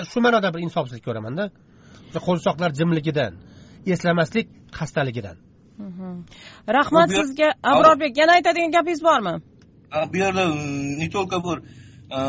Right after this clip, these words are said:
Speaker 3: hukumatni ayblash mumkin, bu yerda mu-, muxolifatman deb o'zini bir tanishtirayotgan odamlarni ham ayblash kerak. Nimaga? Ular xalqni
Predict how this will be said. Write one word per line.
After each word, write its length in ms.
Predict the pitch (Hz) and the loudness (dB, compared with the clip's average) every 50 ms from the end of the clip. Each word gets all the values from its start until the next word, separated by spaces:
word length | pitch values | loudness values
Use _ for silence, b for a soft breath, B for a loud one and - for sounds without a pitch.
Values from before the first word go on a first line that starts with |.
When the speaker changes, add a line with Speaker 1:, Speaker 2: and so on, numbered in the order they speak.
| 135 135 131 | -2 -2 -4
Speaker 3:
hukumatni 600 | 127 123 - - 175 170 165 156 147 - 156 147 | -4 -6 -2 0 2 4 4 2 2 2 2 2
ayblash 380 | 135 139 143 139 143 135 - - | 2 2 0 -2 -4 -4 -4 -6
mumkin, 260 | 151 156 151 - 175 | -8 -8 -6 -6 -6
bu 80 | 151 151 | -2 -2
yerda 240 | 160 160 156 160 156 | -2 -2 -4 -4 -4
mu-, 220 | 156 160 160 151 | -4 -4 -4 -4
muxolifatman 840 | 139 143 131 - 175 180 170 160 139 - 180 175 170 - 170 165 160 156 | -6 -8 -4 -2 0 0 0 0 0 0 -2 -2 0 -2 -2 -2 -2 -2
deb 140 | 156 160 156 - - - _ | -4 -4 -6 -8 -16 -20 _
o'zini 340 | - 147 147 143 165 156 147 143 | -12 -12 -8 -8 -6 -8 -6 -6
bir 100 | 151 143 127 - - | -8 -10 -10 -14 -14
tanishtirayotgan 720 | - - 151 156 147 - - 175 175 165 160 - 185 180 170 170 | -8 -4 -4 -4 -4 -4 -4 -2 -2 -2 -2 0 -2 0 0 0
odamlarni 520 | 170 160 170 170 175 175 175 175 170 180 | 0 2 2 0 2 0 -2 -2 -2 -2
ham 120 | 180 165 156 | -2 -2 0
ayblash 400 | 151 147 143 147 147 139 123 - | -2 -2 -2 -4 -6 -6 -6 -6
kerak. 220 | - 131 123 117 120 | -10 -10 -10 -10 -8
Nimaga? 420 | 131 156 170 190 190 180 180 143 120 - b b b b b b b - | -8 -6 -4 -4 -4 -4 -4 -6 -6 -10 b b b b b b b -12
Ular 260 | 143 165 196 202 185 175 - - - - b b b b b b b b b b b - | -6 -2 -2 -2 -2 -4 -12 -18 -20 -20 b b b b b b b b b b b -20
xalqni 520 | - - - 180 196 190 180 - - 220 | -12 -2 0 0 0 0 -4 -4 -6 -6